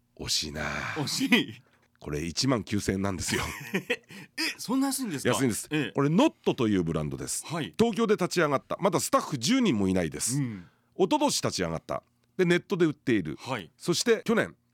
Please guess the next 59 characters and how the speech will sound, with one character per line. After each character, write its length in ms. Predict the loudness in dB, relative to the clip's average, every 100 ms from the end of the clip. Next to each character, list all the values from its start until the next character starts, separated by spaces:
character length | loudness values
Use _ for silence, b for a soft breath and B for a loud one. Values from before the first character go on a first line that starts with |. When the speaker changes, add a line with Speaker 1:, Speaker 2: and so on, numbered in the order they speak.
| -6
Speaker 1:
え 160 | -2 -2
ー、 60 |
東 200 | -2 -2
京、 120 | 0 0
大 80 |
阪 220 | -2 -4 -2
に 180 | -6 -10 _ -8
直 180 | -4
営 40 | -2
店 140 | -2
作 160 | -6 -10
っ 20 |
た。 220 | -12 -14 -14
Speaker 2:
は 180 | -10 -10
い。 140 | -10 _
Speaker 1:
で、 140 | -6 -6 _ -2
東 220 | -2 0
京 240 | 0 2
な 120 | 2
ん 60 | -2
て 80 | -2
ね、 100 | -2
今 200 | 0 0
ね、 260 | -2 -4 _ _ _
休 220 | 2 2
日 240 | 2 -4 -4
と 80 |
も 100 | -2
な 100 | -2
る 80 | -4
と 200 | -8 -10 -12
Speaker 2:
う 40 |
ん。 80 | -20 _ _
Speaker 1:
一 240 | -4 -2
時 80 | -2
間 180 | -2 -2
待 240 | -4 -6 -12
ち。 40 | _
Speaker 2:
え、 180 | -6 -6 _
そ 60 |
ん 20 | 2
な、 60 |
Speaker 1:
店 140 | 4 2
に 80 | 2
入 180 | 0
ん 60 | -2
の 80 | -4
に。 120 | -6
Speaker 2:
そ 140 | -6
ん 40 | -2
な 100 | -2
に 20 |
な 120 | -2
る 80 | -4
ん 40 |
で 60 | -8
す 80 | -14
か？ 140 | -16 _ _
Speaker 1:
で、 300 | 0 0